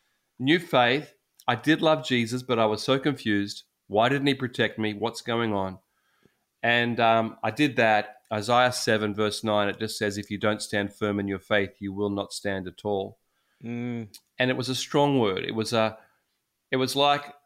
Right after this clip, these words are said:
Speaker 1: the hand on my shoulder I always wanted. You know, I grew up without a father at home. I always wanted a father. And I realized that God was my father. And in a time of crisis, God spoke to me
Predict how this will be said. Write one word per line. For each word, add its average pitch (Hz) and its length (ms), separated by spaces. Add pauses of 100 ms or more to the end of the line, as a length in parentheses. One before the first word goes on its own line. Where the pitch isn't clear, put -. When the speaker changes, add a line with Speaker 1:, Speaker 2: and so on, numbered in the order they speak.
Speaker 1:
the 120 160
hand 143 580
on 123 160
my 120 140
shoulder 127 480
I 107 80
always 120 340
wanted. 113 460 (800)
You 110 80
know, 110 80
I 110 60
grew 120 200
up 117 80
without 117 240
a 107 60
father 110 400
at 101 80
home. 110 260
I 104 100
always 120 260
wanted 113 280
a 107 60
father. 107 580 (560)
And 117 140
I 107 120
realized 127 440
that 113 180
God 117 240
was 120 160
my 113 160
father. 104 560 (760)
And 110 160
in 107 140
a 104 60
time 135 280
of 117 120
crisis, 110 460
God 110 260
spoke 101 320
to - 100
me 95 240